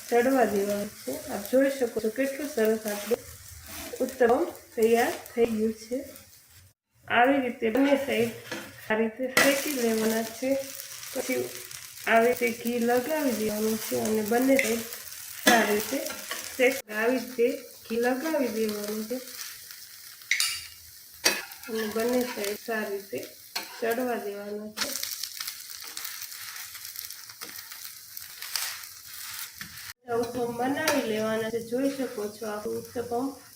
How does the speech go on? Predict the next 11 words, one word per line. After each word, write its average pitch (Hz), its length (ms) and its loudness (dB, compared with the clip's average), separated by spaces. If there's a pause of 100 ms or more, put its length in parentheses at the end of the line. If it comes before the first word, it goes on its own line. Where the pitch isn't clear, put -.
(140)
તૈયાર 233 220 0 (100)
થઈ 277 220 2
ગયું 262 180 2
છે. 233 220 -2
હવે 233 240 2
આપણે 208 180 0
એને 214 300 -4
ડીશમાં 254 560 0 (420)
કાઢી 277 320 4
લઈએ. 233 360 4 (720)
આપ 202 80 -6